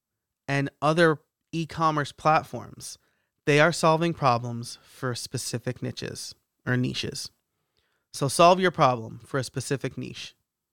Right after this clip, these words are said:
And I'm not gonna say you don't have to worry about someone stealing your product,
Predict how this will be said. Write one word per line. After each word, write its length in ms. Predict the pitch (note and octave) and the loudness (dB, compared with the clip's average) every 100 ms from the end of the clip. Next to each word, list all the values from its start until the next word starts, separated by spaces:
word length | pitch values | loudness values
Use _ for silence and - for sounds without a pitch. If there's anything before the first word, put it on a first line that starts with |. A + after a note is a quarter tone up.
| _ _ _ _ _ _ _ | _ _ _ _ _ _ _
And 500 | C3+ B2+ B2+ B2+ B2+ - - _ _ _ _ _ - | 0 2 0 -2 -6 -8 -12 _ _ _ _ _ -4
I'm 80 | D3 | 2
not 100 | E3 | 4
gonna 140 | D#3 | 4
say 100 | D#3 | 0
you 100 | C3 | -2
don't 240 | A#2+ D3 | -2 -2
have 200 | D3+ A#2+ | 0 -4
to 100 | - | -6
worry 220 | B2+ B2+ B2+ | -6 -4 -4
about 220 | B2+ B2 | -6 -6
someone 260 | B2+ B2+ | -6 -6
stealing 340 | A#2+ C3 B2+ B2+ | -8 -6 -6 -6
your 80 | B2 | -6
product, 540 | B2+ B2 B2+ - - | -2 -2 -2 -8 -18